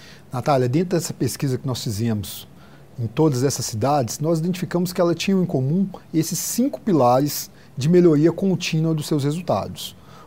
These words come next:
Ou seja, uma prefeitura para ser excelente, uma cidade para ser excelente, precisa ter eficiência fiscal e transparência.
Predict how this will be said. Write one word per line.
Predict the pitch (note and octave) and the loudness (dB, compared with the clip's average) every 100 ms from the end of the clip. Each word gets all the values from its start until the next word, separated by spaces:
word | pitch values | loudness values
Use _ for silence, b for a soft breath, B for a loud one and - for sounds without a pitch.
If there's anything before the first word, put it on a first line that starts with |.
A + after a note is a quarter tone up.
| - | -10
Ou | C3+ | -4
seja, | - A#2+ | 0 0
uma | C#3+ | 0
prefeitura | D3+ F#3 F3+ D3+ A3 G3 | 0 0 2 0 2 2
para | - | 2
ser | C#3 C#3+ | -2 -4
excelente, | B2 A2+ A2 F3 F3+ C3+ | -4 -2 -2 -2 -2 -6
uma | |
cidade | A#2+ C3 C#3 B2+ | -4 -2 -2 -2
para | A#2 | -6
ser | C3+ | -6
excelente, | A#2 B2 C#3 F#3+ - B B B - | -6 -4 -2 -2 -6 B B B -4
precisa | G#3 G3+ G#3 F#3+ | -2 0 0 2
ter | G#3+ D#3+ | 4 6
eficiência | F3+ F3+ G3 - F3+ F3+ | 4 4 -2 -2 -2 -2
fiscal | - - E3 | -4 0 0
e | D#3+ | 2
transparência. | E3+ E3 A3 C#3 A2 - | -2 -2 -2 -4 -6 -10